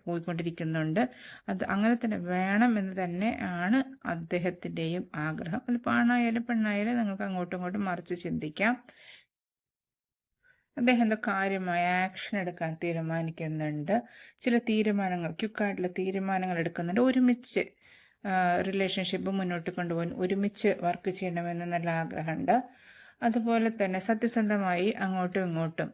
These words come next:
ഒരു കമ്മ്യൂണിക്കേഷൻ വേണമെന്നും അദ്ദേഹം ആഗ്രഹിക്കുന്നുണ്ട്. പിന്നെ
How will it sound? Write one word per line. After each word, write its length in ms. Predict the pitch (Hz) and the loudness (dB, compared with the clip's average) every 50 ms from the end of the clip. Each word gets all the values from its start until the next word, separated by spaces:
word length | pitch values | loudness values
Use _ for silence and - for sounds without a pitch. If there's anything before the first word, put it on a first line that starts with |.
| - - | -8 -6
ഒരു 140 | 175 180 180 - | -6 -6 -2 0
കമ്മ്യൂണിക്കേഷൻ 800 | 185 185 185 190 190 196 196 190 190 - 190 185 180 196 196 180 175 | 0 0 2 0 0 2 0 0 -2 -2 -2 -2 0 -2 -2 0 2
വേണമെന്നും 720 | 180 180 180 180 185 202 208 202 190 175 175 175 180 - - | 2 2 4 4 2 2 2 0 0 -2 -2 -4 -6 -6 -6
അദ്ദേഹം 340 | 170 170 165 175 170 165 165 | -8 -6 -6 -6 -4 -4 -4
ആഗ്രഹിക്കുന്നുണ്ട്. 1200 | 160 160 160 165 160 185 180 160 165 165 165 - 170 160 160 160 156 156 151 175 240 262 262 - - _ _ - - - - - _ _ - | -4 -4 -6 -8 -6 -4 -2 -2 -2 -2 -4 -6 -6 -4 -4 -4 -4 -2 0 2 0 0 0 -4 -14 _ _ -20 -20 -20 -20 -20 _ _ -2
പിന്നെ 480 | 285 285 269 247 220 233 262 277 269 | 2 4 4 4 4 4 2 0 -2